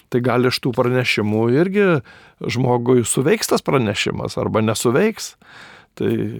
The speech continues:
aš nemanau, kad Marijos, e, dangiškos motinos, e, kažkokia svarbi žinia, paste-, jis yra svarbus,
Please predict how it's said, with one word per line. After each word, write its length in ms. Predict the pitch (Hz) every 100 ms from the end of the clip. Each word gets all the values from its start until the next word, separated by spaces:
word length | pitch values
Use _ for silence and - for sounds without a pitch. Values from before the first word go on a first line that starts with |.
| 117 - - 170
aš 160 | 131 -
nemanau, 320 | 170 196 220
kad 180 | - 135
Marijos, 640 | 139 151 190 160 131 - -
e, 380 | 139 117 - - - _ - - -
dangiškos 760 | 156 127 131 127 - - 110 -
motinos, 560 | 120 147 123 113 107 - - - - _ _ - -
e, 80 | 170 -
kažkokia 400 | - 123 143 131
svarbi 400 | 110 117 131 123
žinia, 380 | 131 123 120 135 - _
paste-, 320 | - 110 117
jis 240 | 131 135 139
yra 160 | 135
svarbus, 480 | 139 123 139 175 175